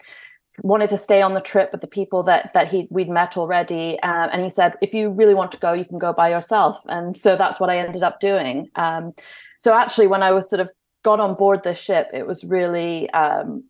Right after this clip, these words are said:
a real low point in my life, even though I was heading off on this kind of incredible adventure. And those two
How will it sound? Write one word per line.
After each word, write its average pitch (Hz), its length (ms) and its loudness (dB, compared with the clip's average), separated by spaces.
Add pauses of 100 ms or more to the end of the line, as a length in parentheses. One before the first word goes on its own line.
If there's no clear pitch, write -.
a 170 180 2
real 190 300 4
low 190 240 4
point 160 340 -6
in 170 120 -6
my 160 100 0
life, 165 340 2
even 180 280 -2
though 175 80 -2
I 170 120 0
was 170 140 -6
heading 170 260 -4
off 165 200 0
on 160 140 -2
this 160 180 -8
kind 165 200 -8
of 160 80 -6
incredible 165 460 -2
adventure. 156 500 -2
And 156 140 -2
those 170 240 -2
two 185 460 2